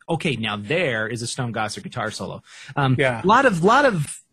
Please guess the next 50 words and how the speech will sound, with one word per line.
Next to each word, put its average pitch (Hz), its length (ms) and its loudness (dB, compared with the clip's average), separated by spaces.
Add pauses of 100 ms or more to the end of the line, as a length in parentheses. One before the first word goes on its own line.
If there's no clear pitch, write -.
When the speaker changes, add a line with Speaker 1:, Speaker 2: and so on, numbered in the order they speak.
Speaker 1:
you 165 160 2
know, 170 200 2
just 156 280 0
strumming 165 640 0
and 139 100 2
guitar 156 360 -2
notes. 160 240 -2
There 160 80 0
was 131 100 -2
a, 127 240 -8 (400)
and 143 140 0
it 151 60 0
was 143 160 -2
just, - 240 -4 (360)
I 190 80 2
don't 233 80 0
know. 202 200 4
I, 160 120 -6
I 185 100 2
liked 185 320 2
it 143 80 2
a 120 80 -2
lot, 117 300 0
of 101 120 -10
course. 120 240 -6
I 113 60 -4
mean, 113 140 -6
it's 104 80 -8
Pearl 123 240 -4
Jam, 104 280 -6
and 107 80 -8
they 113 60 -6
really 123 240 -2
can't 123 320 -4
go 107 100 -2
wrong 107 460 -2
in 104 160 -4
my 104 140 2
book 101 260 -2
a 104 40 -4
lot 101 180 0
of 95 60 -4
times. 101 280 -2
I 107 60 -2
guess 101 180 -2
I'm 95 100 -2
predisposed 104 600 -4
to 107 60 -4
that. 101 240 -2
But, 104 180 -2